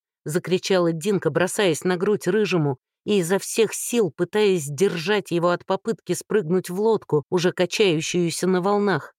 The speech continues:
Но он неожиданно подхватил её на руки и всё-таки спрыгнул вниз. От приземления двух тел шлюпка ощутимо качнулась и просела, но Шторос уверенно поймал равновесие, не выпуская Динку из рук.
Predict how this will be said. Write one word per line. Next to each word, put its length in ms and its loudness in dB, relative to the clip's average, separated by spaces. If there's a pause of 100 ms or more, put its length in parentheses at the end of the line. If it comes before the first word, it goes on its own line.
(360)
Но 180 4
он 180 4
неожиданно 640 2
подхватил 640 0
её 180 2
на 220 2
руки 340 -2 (200)
и 100 -2
всё-таки 500 -2
спрыгнул 580 0
вниз. 440 -2 (420)
От 200 -2
приземления 720 2
двух 320 -4
тел 300 -2 (180)
шлюпка 480 -2
ощутимо 580 0
качнулась 680 0
и 40 0
просела, 680 -2 (300)
но 120 4
Шторос 460 0
уверенно 480 2
поймал 480 0
равновесие, 720 0
не 160 2
выпуская 640 -2
Динку 420 0
из 220 0
рук. 260 -4